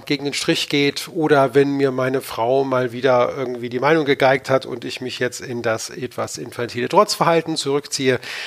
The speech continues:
auch das ist aktive Kommunikation. Auch das ist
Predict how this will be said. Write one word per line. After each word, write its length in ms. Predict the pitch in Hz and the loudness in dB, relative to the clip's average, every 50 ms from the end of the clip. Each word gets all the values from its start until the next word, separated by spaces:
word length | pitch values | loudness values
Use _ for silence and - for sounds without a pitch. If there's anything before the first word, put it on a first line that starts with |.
| - - - | -12 -12 -8
auch 220 | - 139 139 - - | -4 -4 -4 -4 -4
das 340 | - - 131 131 - - - | -2 0 2 2 0 0 -2
ist 460 | - 202 175 - - - - - - _ _ _ _ _ _ _ | -2 -2 -2 -2 -4 -6 -10 -16 -20 _ _ _ _ _ _ _
aktive 400 | - - - - 165 156 139 - | -8 -6 -4 -6 -4 -4 -4 -4
Kommunikation. 800 | - 147 151 151 147 - 139 139 - - 143 135 110 98 98 95 _ _ _ _ _ _ _ _ _ _ _ _ _ _ _ _ _ _ _ _ _ _ | -4 -4 -2 -2 -4 -2 -4 -4 -4 -4 -4 -4 -6 -8 -10 -14 _ _ _ _ _ _ _ _ _ _ _ _ _ _ _ _ _ _ _ _ _ _
Auch 200 | - 131 127 - | -2 -2 -2 0
das 320 | - - 151 190 - - 143 | 2 2 2 4 2 0 0
ist 480 | 165 165 185 180 - - - - - | 2 4 4 4 2 -4 -6 -8 -14